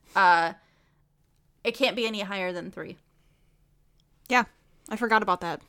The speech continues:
Speaker 2: but yes, you are correct.
Speaker 1: Mm-hmm.
Speaker 2: Okay, number two, I went with Lake Superior. I think Lake Superior is intimidating, kind of a badass,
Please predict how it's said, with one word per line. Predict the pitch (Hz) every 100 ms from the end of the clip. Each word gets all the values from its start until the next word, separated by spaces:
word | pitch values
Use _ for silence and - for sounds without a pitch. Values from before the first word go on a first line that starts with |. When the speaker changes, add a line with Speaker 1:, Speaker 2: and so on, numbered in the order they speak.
| -
Speaker 2:
but | 202
yes, | 160 - 185
you |
are | 175
correct. | - 143 - - _ _ _ _ 190
Speaker 1:
Mm-hmm. | 202 196 - 262
Speaker 2:
Okay, | 262 180
number | 214 311 427 -
two, | - 269 233 214 -
I | 214
went | 262 285
with | 262
Lake | 226 214 -
Superior. | 214 - - 95 58 - - _ _ _ _ _ -
I | 220
think | 311 403
Lake | 302 294
Superior | - 294 254 226 220 208
is | 208 208 208 - _ _
intimidating, | 220 220 - 196 185 190 190 202
kind | 202 190 240
of | 320
a |
badass, | 208 180 185 196 240